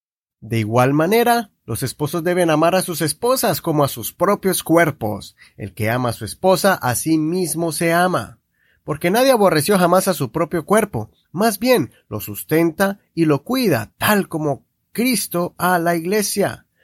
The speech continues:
porque somos miembros de su cuerpo. Por eso dejará el hombre a su padre y a su madre, y se unirá a su mujer, y serán los dos una sola carne. Grande es este misterio,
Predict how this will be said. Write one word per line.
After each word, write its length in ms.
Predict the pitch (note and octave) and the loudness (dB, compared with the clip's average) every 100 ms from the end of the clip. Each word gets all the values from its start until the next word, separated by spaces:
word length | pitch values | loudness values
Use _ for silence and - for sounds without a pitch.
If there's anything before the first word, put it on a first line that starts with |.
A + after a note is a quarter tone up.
| _ _ | _ _
porque 260 | - - - | -14 -6 0
somos 400 | F3 F3+ F#3+ - _ | 2 4 2 -2 _
miembros 580 | D3 F3+ A#3 A#3 F#3+ D3+ | -2 2 4 4 2 0
de 140 | C#3 | -2
su 360 | C3+ A#2+ A2 G2 | -4 -4 -6 -6
cuerpo. 600 | - G3 E3 - F2+ - _ _ _ _ _ _ | 0 2 0 -8 -18 -20 _ _ _ _ _ _
Por 160 | A2 B2+ | -4 0
eso 220 | D3 D#3+ | 0 2
dejará 320 | D3 B2 B2 | 2 2 0
el 100 | C#3 | 0
hombre 200 | C#3 C#3 | 0 0
a 40 | C3 | -4
su 160 | A#2 | -4
padre 300 | C3+ C#3+ D3 | 0 0 2
y 80 | D3 | 0
a 80 | B2 | -2
su 120 | A2 | -2
madre, 380 | B2 E3 D#3 D3+ | 0 2 2 0
y 140 | E3 | -2
se 160 | - C#3+ | -2 -2
unirá 480 | C3+ A#2+ A2+ C#3 G#3 | 0 0 -2 0 0
a 40 | |
su 140 | F#3+ C#3 | 0 -2
mujer, 380 | G#2+ A2+ A#2+ - - - | 0 -2 -2 -8 -20 -8
y 100 | C3+ | -2
serán 260 | C#3 D#3+ | 2 2
los 140 | G#3+ F3 | 2 2
dos 220 | F3 F3 | -2 -2
una 300 | F#3 F#3+ F3+ | 0 2 0
sola 280 | F#3 F#3 E3+ | 0 -2 -2
carne. 520 | F#3+ G3 F#3 G#2+ - _ _ _ - | 0 0 -2 -6 -12 _ _ _ -4
Grande 320 | G3+ C4 A#3+ | 0 2 2
es 80 | G#3+ | 0
este 220 | G3+ F3 | 0 0
misterio, 560 | C3+ - A#3 F3+ A2+ | 0 2 2 2 -2